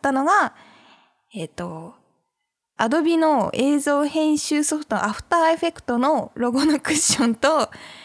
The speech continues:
えー、スマホアプリで人気を博したなめこのぬいぐるみ。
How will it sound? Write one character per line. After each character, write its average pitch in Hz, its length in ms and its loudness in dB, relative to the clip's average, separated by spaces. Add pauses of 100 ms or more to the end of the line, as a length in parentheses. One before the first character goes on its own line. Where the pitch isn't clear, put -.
(360)
え 214 60 -4
ー、 202 600 -2
ス - 200 -2
マ 403 80 6
ホ 466 80 2 (200)
ア 453 40 -6
プ 320 140 -2
リ 214 100 -4
で - 160 -8 (160)
人 214 300 2
気 208 160 -2
を 196 60 -2
博 202 300 -6
し - 140 -6
た 339 260 4
な 240 160 2
め 226 140 2
こ 226 140 0
の 208 140 2
ぬ 196 220 2
い 214 80 4
ぐ 208 120 4
る 202 100 2
み。 190 180 -2